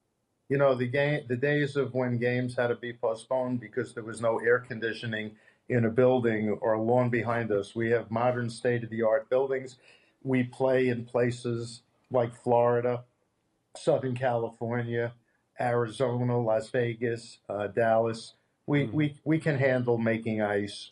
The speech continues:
Speaker 1: now in any condition, uh, because our buildings are that good and our ice making capability is that good, as you know, 'cause we play outdoors too, even when it's warm sometimes. So, uh,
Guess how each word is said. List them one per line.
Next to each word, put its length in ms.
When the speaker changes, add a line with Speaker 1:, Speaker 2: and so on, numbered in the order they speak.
Speaker 1:
now 400
in 240
any 220
condition, 680
uh, 300
because 680
our 260
buildings 400
are 80
that 260
good 220
and 100
our 340
ice 280
making 340
capability 640
is 140
that 200
good, 240
as 200
you 100
know, 220
'cause 420
we 300
play 180
outdoors 560
too, 320
even 280
when 160
it's 180
warm 300
sometimes. 640
So, 420
uh, 220